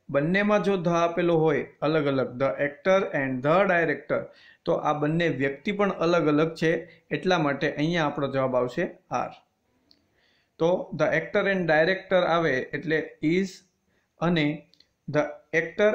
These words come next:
and the director" આવે તો are. તો ત્યારબાદ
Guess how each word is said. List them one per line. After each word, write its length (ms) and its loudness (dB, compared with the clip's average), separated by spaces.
and 140 0
the 220 2
director" 500 0
આવે 260 -12
તો 200 -14
are. 500 0
તો 60 6
ત્યારબાદ 340 0